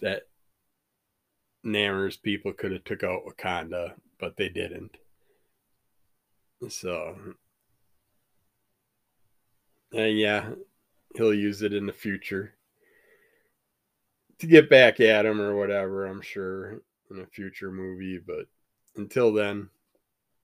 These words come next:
yeah, didn't care for that one that much. Uh, I coulda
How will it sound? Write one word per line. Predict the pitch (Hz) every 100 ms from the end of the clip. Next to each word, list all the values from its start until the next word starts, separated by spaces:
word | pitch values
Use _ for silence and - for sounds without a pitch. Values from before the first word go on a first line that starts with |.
| _ _ _ _ _ _ _ _ _ _ _
yeah, | 110 104 98 - _ _ _ _ _ _ _ _
didn't | - 139 120
care | 120 113
for | 101 104
that | 98 -
one | 98
that | 95 95 -
much. | 95 90 - - _ _ _ _ _ _ _ _ _ _ _ _ _ _ -
Uh, | 95 90 92 95 - _ _ _ _ _ _ _ _ _ -
I | 104
coulda | 92 104 98 95